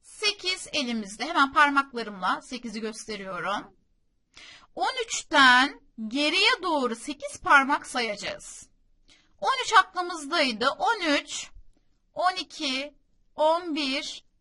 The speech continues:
on, dokuz, sekiz, yedi, altı, beş. Geriye beş kaldı, değil mi? Beş.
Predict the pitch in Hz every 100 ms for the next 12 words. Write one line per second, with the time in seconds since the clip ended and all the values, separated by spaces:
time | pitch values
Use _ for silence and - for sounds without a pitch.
0 | _ - 277 247 240 277 _ _ _ _
1 | - 240 254 - 214 240 - - _ _
2 | _ - 240 240 - 196 220 - - _
3 | _ _ 214 247 196 180 175 - _ _
4 | _ _ - 226 233 - _ 208 233 349
5 | - _ _ _ _ 233 208 - - -
6 | - - _ _ _ _ _ - 330 370
7 | 339 285 277 349 494 _ _ _ _ _
8 | 302 330 - - 220 180 190 226 480 539
9 | 294 208 - _ _ _ _ _ _ _
10 | _ _ _ _ 220 - - - -